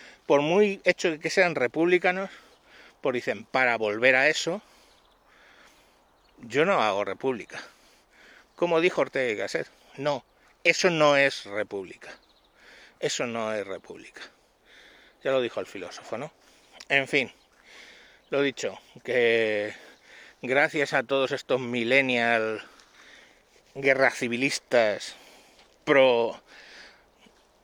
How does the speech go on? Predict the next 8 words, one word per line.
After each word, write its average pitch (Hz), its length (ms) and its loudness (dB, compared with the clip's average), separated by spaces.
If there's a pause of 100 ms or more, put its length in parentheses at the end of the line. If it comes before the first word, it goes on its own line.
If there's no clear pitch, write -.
república, 135 720 2
segunda, 123 520 -2
segunda 135 340 0
república, 147 640 0 (560)
estamos 123 480 0
en 120 80 -4
este 117 220 -2
país 127 340 0